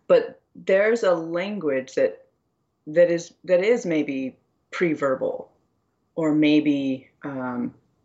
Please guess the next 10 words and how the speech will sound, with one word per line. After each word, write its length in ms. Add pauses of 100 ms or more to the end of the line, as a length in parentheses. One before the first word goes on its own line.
(200)
incapable 840
of, 280 (140)
of 220
being 280
verbal. 540 (920)
And, 560 (1000)
and 180
to 120
me, 440
that, 440